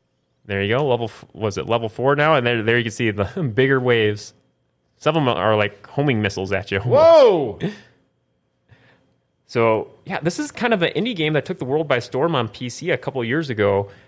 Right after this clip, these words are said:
Speaker 1: and it became such a hit in the gaming press scene that it got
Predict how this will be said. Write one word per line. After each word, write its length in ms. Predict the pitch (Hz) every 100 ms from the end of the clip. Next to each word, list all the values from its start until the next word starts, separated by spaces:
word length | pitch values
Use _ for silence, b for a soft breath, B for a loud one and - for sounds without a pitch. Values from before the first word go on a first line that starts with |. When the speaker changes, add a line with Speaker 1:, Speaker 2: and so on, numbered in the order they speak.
| b
Speaker 1:
and 120 | -
it 40 | 135
became 240 | 156 147
such 260 | 127 180 175
a 60 |
hit 200 | 131 175 -
in 80 | 117
the 80 |
gaming 480 | 110 117 156 160 113 -
press 320 | - 117 104 -
scene 280 | 107 104
that 180 | 101 98
it 60 | 104
got 220 | 117